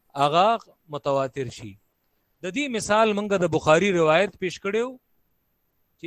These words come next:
ان الله لا يقبض العلم انتزاعا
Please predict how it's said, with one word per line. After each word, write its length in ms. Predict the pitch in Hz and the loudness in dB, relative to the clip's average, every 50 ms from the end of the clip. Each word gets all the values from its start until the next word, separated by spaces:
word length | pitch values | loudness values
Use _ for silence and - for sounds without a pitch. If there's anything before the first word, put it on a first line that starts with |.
| 180 220 262 | -10 -8 -8
ان 180 | 294 285 247 | -6 -6 -4
الله 440 | 226 208 202 208 220 233 220 202 202 | -4 -2 0 0 0 0 0 0 0
لا 180 | 196 185 180 180 | 0 0 0 0
يقبض 400 | 185 214 208 - 180 185 170 165 | 0 -2 -4 -6 -8 -8 -6 -6
العلم 400 | 175 165 165 165 190 196 190 185 | -4 -4 -4 -4 -4 -6 -6 -8
انتزاعا 840 | 175 156 151 147 151 135 - 147 143 135 170 196 214 226 220 208 233 | -8 -8 -8 -10 -12 -10 -8 -8 -4 0 2 2 4 4 4 2 0